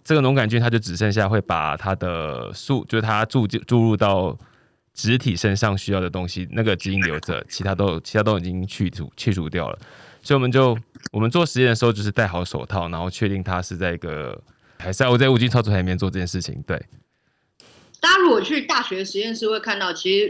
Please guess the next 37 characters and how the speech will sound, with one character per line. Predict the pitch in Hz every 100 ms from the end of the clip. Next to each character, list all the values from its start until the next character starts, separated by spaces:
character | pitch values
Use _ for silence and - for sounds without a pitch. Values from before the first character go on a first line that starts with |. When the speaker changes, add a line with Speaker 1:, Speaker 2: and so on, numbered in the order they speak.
| 208
Speaker 2:
如 |
果 | 233 247
是 | - 214
像 | 226 196
这 |
种 | 208 147
生 | - 185 196
化 | 196 180 -
或 | -
者 | 156
是 | 185
化 | 185 196
学 | - 147
实 | -
验 | 147
室， | 151 156 - - -
我 | -
们 | 196
都 | 262
会 | 277 196
有 |
一 | 160
个 | 165
无 | -
菌 | 165 220 175
操 | 170
作 | 165 175
台， | - - - - - -
然 | 190
后 | 233
它 | 294
会 | 277
有 | 175
一 | 170
个 | 165 -
假 | - 185 139 120
的 | 151 87